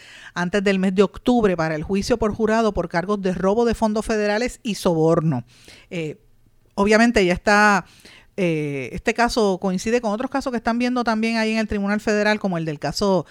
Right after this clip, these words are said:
por los as-, los acusados de asesinato del banquero del, del Doral Bank, el, el Spagnoletti, ¿ustedes se acuerdan?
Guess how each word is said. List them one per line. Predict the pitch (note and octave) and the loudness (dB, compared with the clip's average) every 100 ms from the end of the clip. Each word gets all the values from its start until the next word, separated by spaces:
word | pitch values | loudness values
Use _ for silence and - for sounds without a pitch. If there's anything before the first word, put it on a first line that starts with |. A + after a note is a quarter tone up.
| - - - | -14 -20 -6
por | F#3+ | 2
los | F3+ | 2
as-, | F3 D#3+ | 2 0
los | - F3+ D#3+ | -2 -2 -2
acusados | E3+ F3 E3 F#3 | -4 -2 0 0
de | G#3 | 0
asesinato | G#3+ G#3 F#3+ F#3+ G3 | -2 -2 -2 0 0
del | F#3 | 0
banquero | F3 E3+ E3+ F3+ G3 | 0 -2 -2 0 0
del, | F#3+ E3 C#3+ | 0 -2 -6
del | E3+ E3+ | -8 -6
Doral | F3 F#3 F#3 | -2 -2 0
Bank, | G3+ G3+ | 0 0
el, | E3 D3 C3 | -2 -4 -4
el | E3 D3 | -6 -4
Spagnoletti, | - E3 D#3+ G3 G3 | -4 -2 0 0 0
¿ustedes | C#3+ E3+ | -4 -6
se | |
acuerdan? | G3 G#3 F#3 C#3 | -2 -2 -2 -6